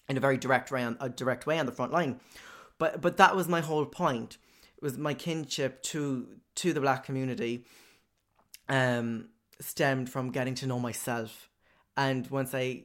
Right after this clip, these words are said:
once I saw how the world saw me, if you get me, or people like me, it kind of o-, o-,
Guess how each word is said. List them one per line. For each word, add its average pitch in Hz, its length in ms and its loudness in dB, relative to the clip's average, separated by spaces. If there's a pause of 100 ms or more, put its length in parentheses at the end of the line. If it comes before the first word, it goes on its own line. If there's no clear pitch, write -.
(120)
once 151 200 -4
I 160 80 0
saw 135 600 4
how 131 200 0
the 123 140 -2
world 131 360 4
saw 131 260 -2
me, 143 300 -2
if 170 140 -6
you 160 60 -6
get 156 180 2
me, 147 80 -2
or 135 80 0
people 131 300 -6
like 135 340 -2
me, 131 240 -4 (600)
it 143 120 -2
kind 151 160 -4
of 131 80 -2
o-, 135 320 0
o-, - 280 -10